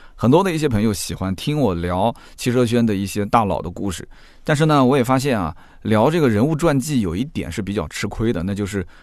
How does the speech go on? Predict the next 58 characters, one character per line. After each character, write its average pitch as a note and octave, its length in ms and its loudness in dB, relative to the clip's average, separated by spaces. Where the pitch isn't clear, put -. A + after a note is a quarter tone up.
评 - 160 0
论 C3+ 160 4
区 A#2+ 180 -4
的 A2+ 80 0
留 F#2+ 180 0
言 G#2 180 0
互 G#2+ 200 -4
动 G2+ 220 -2
真 G2+ 200 -2
的 F#2 100 -4
是 E2+ 160 -8
太 A2 280 -4
少 - 160 -8
太 - 160 -10
少。 - 180 -14
那 C3 80 0
么 C#3 80 4
我 B2 160 4
也 D3+ 60 2
能 A#2 160 2
理 A#2+ 140 0
解 A2+ 240 -6
为 C3 120 0
什 A2 80 -2
么， F#2+ 140 0
因 A#2+ 100 4
为 D3 60 0
我 D3+ 220 0
也 G#2 100 0
经 C3+ 160 -4
常 A2+ 160 0
听 C3+ 240 -4
别 F2+ 240 -2
人 D#3 140 2
的 F#2 80 -2
一 E2+ 100 -4
些 F2 160 -6
这 F2+ 140 -6
种 D2+ 180 -10
讲 F2+ 180 -4
故 D#3 200 2
事 G#2 100 -6
的 F#2+ 100 -2
节 F2+ 160 -4
目， A2+ 200 0
那 D3+ 100 0
么 D3+ 60 4
听 A#3 160 6
这 C4+ 80 4
种 A#3 100 4
节 A#2+ 160 2
目 A2+ 120 2
呢， G2+ 120 0
代 D#3+ 140 2
入 B2+ 100 2
感 G2+ 140 -2
很 F#2+ 100 -4
强， E2+ 320 -6